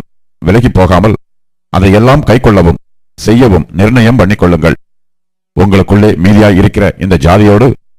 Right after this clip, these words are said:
கலவாமலும் அவர்களுடைய தேவர்களின் பேரை நினையாமலும் அவைகளை கொண்டு ஆணையிடாமலும் அவைகளை சேவியாமலும் பணிந்து கொள்ளாமலும் இருக்கும்படி எச்சரிக்கையாய் இருங்கள். இந்நாள் மட்டும் நீங்கள் செய்தது போல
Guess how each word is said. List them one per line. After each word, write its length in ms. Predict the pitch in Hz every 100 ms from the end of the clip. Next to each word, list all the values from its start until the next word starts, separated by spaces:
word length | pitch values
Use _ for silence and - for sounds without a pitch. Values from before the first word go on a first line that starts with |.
| _ -
கலவாமலும் 520 | 98 101 117 269 76 - _ _ _ _ _
அவர்களுடைய 440 | 92 127 123 107
தேவர்களின் 460 | - 143 147 131 104
பேரை 280 | 101 107 82
நினையாமலும் 600 | 76 101 113 98 110 - - _ _ _ _
அவைகளை 380 | - 113 117 110
கொண்டு 300 | 117 147 -
ஆணையிடாமலும் 640 | 87 127 117 92 87 80 67 - _ _ _ _
அவைகளை 360 | - 117 113 101 -
சேவியாமலும் 580 | 135 151 107 101 95 - - _ _ _ _
பணிந்து 300 | 92 131 156
கொள்ளாமலும் 420 | 120 113 110 104
இருக்கும்படி 560 | - 110 - 92 113 92 - _ _ _ 90
எச்சரிக்கையாய் 560 | 101 139 123 107 107
இருங்கள். 240 | 92 90 80 - _ _ _ _ _ _ _
இந்நாள் 320 | 98 104 98
மட்டும் 340 | 98 85 127 - _ _ _
நீங்கள் 280 | 92 104 95
செய்தது 340 | - 113 107
போல 300 | 92 104 117